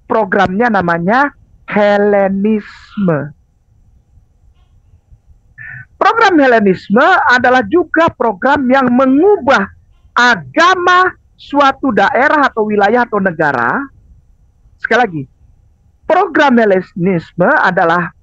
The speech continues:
program Helenisme adalah satu program yang juga merubah agama asli suatu wilayah atau daerah atau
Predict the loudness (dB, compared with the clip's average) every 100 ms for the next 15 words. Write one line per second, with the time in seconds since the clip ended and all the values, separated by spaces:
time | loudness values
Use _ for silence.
0 | _ -2 0 0 2 0 0 -2 -6 -4
1 | -2 0 0 -2 -2 -4 -4 -6 -8 -4
2 | -6 -6 -10 _ -20 -6 0 2 2 0
3 | -2 0 0 0 0 0 0 -6 _ _
4 | _ _ _ _ _ _ _ _ _ _
5 | 0 2 2 2 0 2 2 2 2 0
6 | 0 -4 -6 -14 _ _ _ _ 0 2
7 | 0 0 0 2 2 2 2 2 2 0
8 | -2 -2 -2 -8 _ _ _ -2 0 0
9 | 0 0 0 2 0 -2 -2 -2 0 0
10 | -2 -4 -8 -6 -4